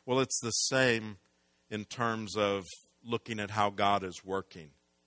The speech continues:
That sometimes, although I'd say this is rather rare, sometimes when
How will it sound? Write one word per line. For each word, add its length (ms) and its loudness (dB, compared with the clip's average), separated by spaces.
That 180 8
sometimes, 1040 6
although 240 2
I'd 160 2
say 220 0
this 240 -4
is 260 -8
rather 320 -2
rare, 420 -2
sometimes 840 4
when 320 0